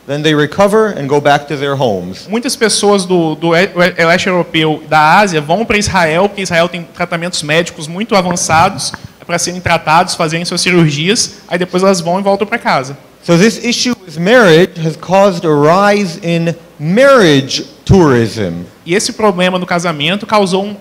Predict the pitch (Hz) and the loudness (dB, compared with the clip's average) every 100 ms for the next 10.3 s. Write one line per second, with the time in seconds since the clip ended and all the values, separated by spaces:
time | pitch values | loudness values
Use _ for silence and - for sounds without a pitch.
0 | - 190 190 175 175 208 208 214 208 180 | -2 2 2 2 -4 -4 -8 -8 -10 -10
1 | - 208 180 233 233 220 214 233 285 202 | -4 -2 -2 -2 -2 -2 -2 0 0 0
2 | 156 - - _ _ - _ _ - 202 | -2 -10 -20 _ _ -20 _ _ -8 -6
3 | 196 175 160 - 185 202 170 147 147 - | -2 -4 -4 2 4 4 2 0 -4 -10
4 | - - _ _ - 165 185 - 180 185 | -20 -20 _ _ -2 0 0 0 2 2
5 | 170 151 156 147 180 156 131 139 - 190 | -2 0 2 2 2 -2 -6 -6 -8 -4
6 | 202 160 156 147 131 123 160 175 170 151 | 0 0 0 -4 -2 2 2 2 0 -4
7 | - - 127 127 175 214 - - - _ | -4 0 0 0 0 0 -4 -16 -20 _
8 | _ _ - 131 185 127 135 - 180 185 | _ _ -4 0 2 2 -2 -2 2 4
9 | 175 160 160 156 160 156 135 135 135 151 | 4 2 2 0 -2 0 0 0 -2 0
10 | 139 202 | 0 0